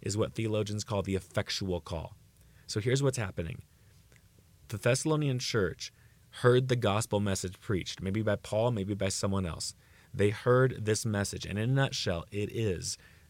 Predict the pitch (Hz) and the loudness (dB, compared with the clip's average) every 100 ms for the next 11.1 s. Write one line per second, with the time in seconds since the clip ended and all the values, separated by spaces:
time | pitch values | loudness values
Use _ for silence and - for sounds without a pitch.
0 | - - 92 101 113 117 113 101 - 113 | -20 -6 -2 2 4 4 2 -2 4 4
1 | 107 104 104 104 104 - - 104 104 92 | 4 0 -2 0 -2 -2 -4 2 2 2
2 | 90 92 - - 98 95 98 104 101 92 | 0 -4 -14 -6 -4 -2 0 0 0 0
3 | 90 92 95 98 - 104 104 - 82 90 | -2 -2 -2 -2 -2 -2 -2 -4 -4 -2
4 | 95 95 98 92 98 104 98 98 95 - | -2 -2 -2 0 2 2 0 0 -2 -2
5 | 98 87 - - - - 95 95 104 113 | -4 -4 -8 -18 -8 -4 -4 -2 -2 0
6 | 131 - - 101 104 - - 98 101 110 | -2 -2 -2 -2 -2 -6 -4 -4 0 0
7 | 104 - 98 95 110 - 131 101 87 87 | 0 -4 0 0 0 0 2 2 0 -4
8 | - - - - - 110 110 110 135 127 | -8 -20 -20 -6 2 2 2 0 -2 -2
9 | 131 120 95 87 - 90 85 - - - | 0 0 0 -2 -4 -8 -10 -16 -16 -14
10 | 98 90 120 - 110 104 104 87 80 82 | -4 -4 -2 0 2 2 2 2 0 -6